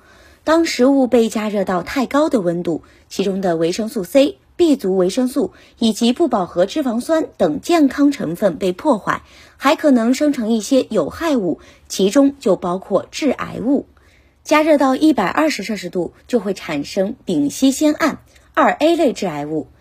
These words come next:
加热到两百摄氏度就会有一类致癌物，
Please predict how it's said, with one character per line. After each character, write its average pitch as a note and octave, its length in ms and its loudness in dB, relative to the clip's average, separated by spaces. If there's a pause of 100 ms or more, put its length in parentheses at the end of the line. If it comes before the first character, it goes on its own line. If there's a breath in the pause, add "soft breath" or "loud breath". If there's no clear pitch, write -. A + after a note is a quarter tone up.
(160)
加 F#3+ 200 -6
热 F#3+ 120 0
到 E3+ 220 -4
两 F#3+ 340 2
百 B3+ 200 2
摄 G3 160 -4
氏 F3+ 100 -8
度 E3+ 220 -2 (200 soft breath)
就 G#3 140 0
会 F#3+ 180 -2
有 D#3 280 -4
一 D#4 160 6
类 D#4 160 2
致 A3+ 140 -8
癌 D#3 160 -8
物， D#3 220 -6